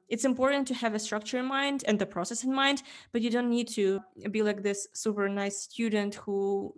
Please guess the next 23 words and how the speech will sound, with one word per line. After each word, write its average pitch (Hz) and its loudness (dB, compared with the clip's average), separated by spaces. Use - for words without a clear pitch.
checked - -4
marked 196 -4
every 196 0
single 180 -4
step. - -8
Design 277 4
process, 254 0
as 226 -2
we 214 0
discussed 220 0
in 226 2
one 208 0
of 208 -2
the 214 0
episodes, 202 0
is 214 -2
messy 202 -2
and 208 0
<laughs> 233 2
not 247 0
always 214 0
we 202 0
can 202 0